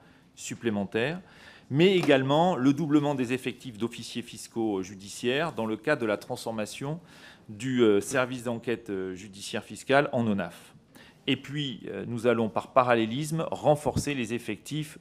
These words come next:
dans le champ du contrôle de la lutte, du, de la lutte contre, euh, la fraude sociale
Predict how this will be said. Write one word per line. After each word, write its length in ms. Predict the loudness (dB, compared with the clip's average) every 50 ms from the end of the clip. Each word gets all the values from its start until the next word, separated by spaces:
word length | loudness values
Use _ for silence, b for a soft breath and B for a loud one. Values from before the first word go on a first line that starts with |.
| -18
dans 260 | -6 0 2 2 4
le 100 | 4 2
champ 380 | 0 0 0 -2 -2 -2 -4 -8 -14 -12
du 120 | -10 -10 -8
contrôle 440 | -6 -6 -6 -4 0 2 2 2 2
de 60 | 2
la 160 | 4 4 4
lutte, 460 | 2 2 -4 -8 -10 -14 -16 -18 -16 -14
du, 360 | -10 -8 -6 -4 -4 -4 -4
de 120 | -4 -2 -2
la 120 | 0 0
lutte 160 | -2 -4 -6
contre, 340 | -6 -6 -8 -6 -4 0 0
euh, 320 | 0 0 0 -2 -2 -2 -2
la 120 | -2 -2
fraude 320 | -2 -2 -4 -4 -4 -4 -8 -20 -20 _ _
sociale 800 | -20 -16 -8 -4 -4 -4 -4 -6 -6 -2 0 0 0 0 -2 -6